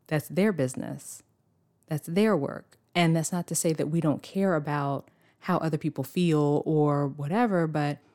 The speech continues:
we literally can't control how another person feels or what they think.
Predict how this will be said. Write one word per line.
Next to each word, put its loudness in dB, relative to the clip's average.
we 4
literally 2
can't -2
control 0
how 0
another 0
person -2
feels -2
or -8
what -4
they -6
think. -10